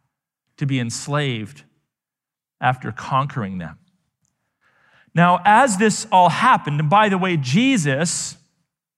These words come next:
is demonstrating his kingship on his triumphal entry into Jerusalem leading up to his crucifixion.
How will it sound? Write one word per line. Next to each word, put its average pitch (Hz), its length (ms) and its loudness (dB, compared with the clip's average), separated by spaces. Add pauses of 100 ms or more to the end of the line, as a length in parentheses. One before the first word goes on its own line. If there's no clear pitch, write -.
(400)
is 175 320 0
demonstrating 185 920 0
his 147 200 -2
kingship 190 840 -2 (340)
on 165 140 4
his 190 180 4
triumphal 180 520 -2
entry 175 420 -2
into 165 320 -2
Jerusalem 143 640 -2
leading 151 280 -4
up 143 180 -8
to 139 100 -8
his 127 240 -10 (100)
crucifixion. - 680 -8